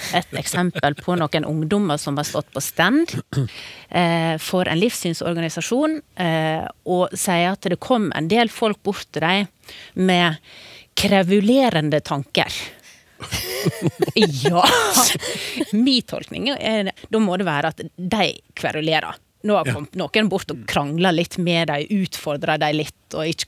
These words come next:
Speaker 1: gått helt liksom med på premissene i debatten her, vil jeg anta.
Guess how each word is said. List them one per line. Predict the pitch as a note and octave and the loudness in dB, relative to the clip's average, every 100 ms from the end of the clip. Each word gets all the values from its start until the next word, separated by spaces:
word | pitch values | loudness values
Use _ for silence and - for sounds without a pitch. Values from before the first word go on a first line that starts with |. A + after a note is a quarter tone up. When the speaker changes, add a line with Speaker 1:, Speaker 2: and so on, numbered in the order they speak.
| F#3 | -4
Speaker 1:
gått | - | -2
helt | F#3+ D3+ | -2 -2
liksom | - E3+ F3 F3 | -4 -2 0 0
med | F#3 D3 - | 2 0 -2
på | E3 | -6
premissene | D3 E3+ F3 - - - D#3 D3+ D3+ | -2 -2 -2 -2 -4 -2 -2 -2 -2
i | |
debatten | E3 F3+ - - B2+ | 0 -2 -6 -10 -4
her, | A2+ - - - | -2 -4 -12 -12
vil | - D#3 | 0 2
jeg | - | 2
anta. | - - - | -4 -10 -12